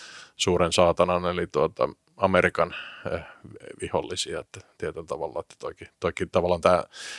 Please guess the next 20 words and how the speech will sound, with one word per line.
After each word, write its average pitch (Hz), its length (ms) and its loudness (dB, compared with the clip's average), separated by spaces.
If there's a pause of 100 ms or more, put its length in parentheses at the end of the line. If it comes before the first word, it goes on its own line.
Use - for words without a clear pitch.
(280)
globaalin 110 420 6
etelän 95 460 6
ja 90 120 6
idän 95 420 4 (340)
mukaan 87 380 4
ottaminen 82 520 -2
Venäjän, 80 420 -4 (160)
Venäjän 85 340 -4
tota 87 280 0
autoritäärisen, 85 800 2 (420)
tuota, 78 260 -2
vaikuttamisen 85 520 0
piiriin, 78 420 -2
niin 73 120 -8
on - 80 -16
kyllä - 200 -6
varmaan 80 320 -6
yksi - 160 -10
trendi, - 340 -10
että - 260 -20